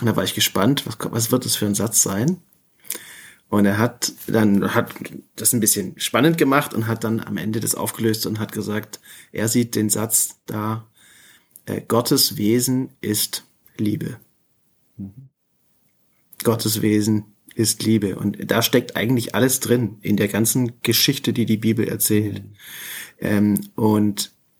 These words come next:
Speaker 1: das würde ich an der Stelle eigentlich, da, da möchte ich persönlich auch an dieser Stelle drauf schauen. Also, dass man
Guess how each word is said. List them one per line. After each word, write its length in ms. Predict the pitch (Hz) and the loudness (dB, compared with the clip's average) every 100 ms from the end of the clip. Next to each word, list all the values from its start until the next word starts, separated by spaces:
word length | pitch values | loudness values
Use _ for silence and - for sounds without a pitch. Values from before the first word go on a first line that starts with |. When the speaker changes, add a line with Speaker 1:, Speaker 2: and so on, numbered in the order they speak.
| _ _ _ _ _ _ _ _ - - - - _ _ _ - | _ _ _ _ _ _ _ _ -20 -18 -12 -12 _ _ _ -8
Speaker 1:
das 300 | - 147 156 | 0 2 4
würde 180 | 175 | 4
ich 100 | 170 | 4
an 80 | 156 | 2
der 120 | 123 | 2
Stelle 400 | - - 139 123 - - _ | 2 2 2 0 -4 -20 _
eigentlich, 680 | - - 127 131 117 - - _ - | -10 0 2 2 0 -4 -16 _ -20
da, 260 | - 120 | -4 -2
da 200 | 117 139 | 2 2
möchte 240 | 139 143 113 | 4 2 2
ich 120 | 120 | 2
persönlich 420 | - 113 113 113 | 2 4 2 2
auch 160 | - 151 | 0 0
an 80 | 131 | 0
dieser 220 | 120 110 | 0 -2
Stelle 300 | 113 110 110 | -2 -2 -2
drauf 300 | 104 110 113 | -2 -6 -4
schauen. 340 | - 107 104 | -4 -6 -6
Also, 220 | 107 110 110 | -6 -4 0
dass 200 | 120 120 | 0 0
man 180 | 113 | -2